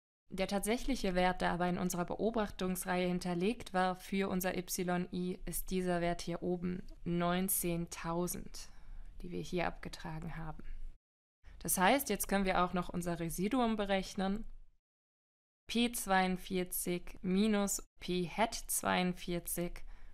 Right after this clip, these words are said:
siebentausendvierhundertsechsundsiebzig Euro und dreiunddreißig Cent. Das ist Ihr Residuum. Sie können jetzt also hier sagen,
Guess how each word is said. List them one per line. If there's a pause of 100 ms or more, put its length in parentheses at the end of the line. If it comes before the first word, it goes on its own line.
(200)
siebentausendvierhundertsechsundsiebzig
Euro
und
dreiunddreißig
Cent. (580)
Das
ist
Ihr
Residuum. (760)
Sie
können
jetzt
also
hier
sagen,